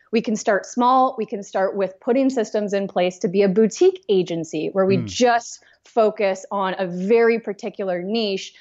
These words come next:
Speaker 1: And then as we expand our systems and our automation and our capabilities,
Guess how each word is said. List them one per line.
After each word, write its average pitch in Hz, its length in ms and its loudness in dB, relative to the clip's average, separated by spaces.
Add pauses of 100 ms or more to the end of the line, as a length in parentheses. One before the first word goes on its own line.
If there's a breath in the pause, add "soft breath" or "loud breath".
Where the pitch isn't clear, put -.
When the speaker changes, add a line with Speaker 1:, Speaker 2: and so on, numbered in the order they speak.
(200 loud breath)
Speaker 1:
And 220 180 2
then 208 160 0 (140)
as 226 260 2
we 220 260 -4
expand 190 560 -8
our 165 140 -2
systems 165 760 -6
and 175 120 -2
our 165 200 -4
automation 196 580 0
and 170 100 -4
our 165 120 -2
capabilities, 180 760 0